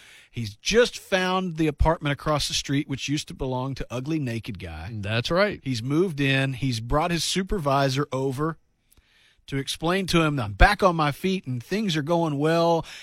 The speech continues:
Speaker 1: And he looks out the window <laughs> and he
Speaker 2: And he
Speaker 1: sees,
Speaker 2: sees it.
Speaker 1: he sees Monica and Chandler fooling around through the window, and now he realizes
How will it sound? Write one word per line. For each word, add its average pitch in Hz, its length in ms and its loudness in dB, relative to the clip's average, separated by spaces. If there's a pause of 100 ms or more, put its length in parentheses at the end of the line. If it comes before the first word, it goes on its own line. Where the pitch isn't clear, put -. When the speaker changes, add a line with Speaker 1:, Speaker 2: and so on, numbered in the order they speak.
(120)
Speaker 1:
And 123 80 -4
he 127 80 -2
looks 180 260 2
out 165 140 0
the 160 80 -2
window 151 560 0
<laughs> - 40 -12
and 190 120 2
he 202 100 0
Speaker 2:
And 180 80 2
he - 60 0
Speaker 1:
sees, 98 180 0
Speaker 2:
sees 127 380 2
it. 98 100 -6 (260)
Speaker 1:
he 214 180 0
sees 175 600 0 (600)
Monica 151 720 2
and 135 180 0
Chandler 123 640 2 (680)
fooling 160 300 0
around 127 640 2 (340)
through 147 160 0
the 139 100 4
window, 113 760 -2
and 117 160 -4
now 135 480 0 (120)
he 151 260 -2
realizes 95 840 -4